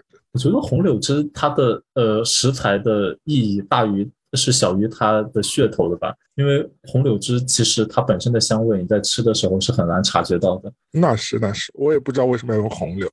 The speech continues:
Speaker 2: 反正，对，我比较孤陋寡闻一点。
Speaker 1: 但是实际吃烤肉的时候，还是比较在意这个肉烤制的程度和它的调味。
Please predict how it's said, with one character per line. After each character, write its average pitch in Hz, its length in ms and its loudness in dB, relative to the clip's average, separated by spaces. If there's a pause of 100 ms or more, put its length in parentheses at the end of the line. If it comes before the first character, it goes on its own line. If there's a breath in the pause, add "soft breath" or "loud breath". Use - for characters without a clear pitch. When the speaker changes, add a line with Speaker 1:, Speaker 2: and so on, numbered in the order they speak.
Speaker 2:
反 90 160 -4
正， 87 240 -10 (360)
对， 101 160 0
我 107 240 -6
比 - 100 -4
较 101 120 2
孤 120 140 0
陋 113 140 4
寡 101 180 -2
闻 95 160 -4
一 110 100 -12
点。 - 140 -20 (220)
Speaker 1:
但 123 80 -2
是 127 140 0
实 - 240 2
际 135 220 2
吃 131 180 0
烤 92 220 0
肉 110 160 2
的 104 80 0
时 104 120 -2
候， 98 280 0
还 92 80 2
是 - 120 0
比 107 120 0
较 98 260 2
在 110 140 2
意 95 100 0
这 95 160 -6
个 90 300 -2
肉 107 420 0
烤 87 220 0
制 101 180 0
的 92 100 2
程 87 220 -2
度 95 160 0
和 92 140 -4
它 92 120 -4
的 90 120 0
调 - 220 -4
味。 90 140 -4